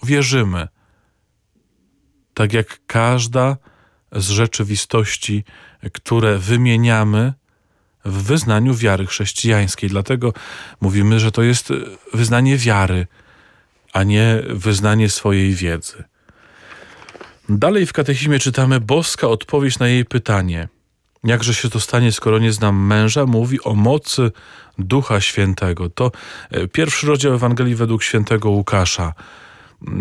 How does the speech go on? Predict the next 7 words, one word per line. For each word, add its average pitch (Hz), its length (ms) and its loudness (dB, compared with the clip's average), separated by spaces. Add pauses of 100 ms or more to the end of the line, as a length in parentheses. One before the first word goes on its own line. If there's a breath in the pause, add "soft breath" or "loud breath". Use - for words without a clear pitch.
W - 80 -8
okolicach 113 680 0
trzydziestego 110 760 0
wersetu 95 720 -2 (680 soft breath)
znajdziemy 98 760 0 (1800)
ten 101 180 -2
piękny 120 600 -2